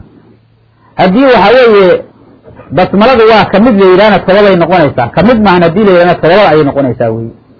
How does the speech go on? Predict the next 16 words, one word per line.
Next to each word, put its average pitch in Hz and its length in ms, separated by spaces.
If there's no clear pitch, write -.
Sidaas 175 200
ayaa 170 180
markaasaa 151 440
la 123 80
leeyahay. 120 260
Maxaa 185 260
yeela, 202 320
waxa 208 220
weeye, 208 320
haddii 175 440
qolada 214 300
yidhaahdeen 190 520
basmaladu 180 480
ka 170 120
mid 202 200
maahan 147 360